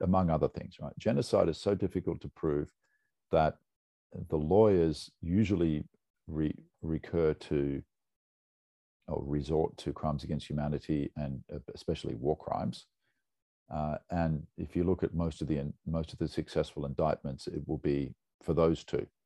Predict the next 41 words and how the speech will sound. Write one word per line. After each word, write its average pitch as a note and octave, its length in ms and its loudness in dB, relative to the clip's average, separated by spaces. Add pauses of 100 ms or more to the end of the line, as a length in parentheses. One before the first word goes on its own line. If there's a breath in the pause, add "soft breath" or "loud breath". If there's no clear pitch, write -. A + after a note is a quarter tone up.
(280)
okay, - 220 -10 (640 soft breath)
uh, D2 240 -4
which G#2 220 4
are G2 60 8
bad A#2+ 280 8
enough. G2+ 520 6
<laughs> - 40 -20 (160)
Okay, G#2 380 2
my, G2+ 260 0
my A2+ 240 6
view F2 300 4
is D#2 120 0
that, D#2+ 180 2
you D#2+ 80 -4
know, E2 60 0
if D2+ 60 0
we E2+ 60 4
didn't E2 180 2
have D2+ 120 0
this C#2+ 160 -6
hierarchy, D#2 580 0
this D#2+ 300 -6
would D2 160 -4
be, C#2+ 260 -2 (680)
uh, D2+ 220 0 (260)
this F2 240 -2
would D#2+ 120 0
be D2+ 300 0
considered D2 420 -4
a D2 60 -2
great D2 320 -2
victory. - 480 -4
But, E2 180 -2 (520)
you F2+ 80 -2
know, E2+ 80 0
the E2 80 0
victim G#2 340 4
groups F#2 300 2
still A#2 260 2
want F2 320 2
genocide, F2 580 -2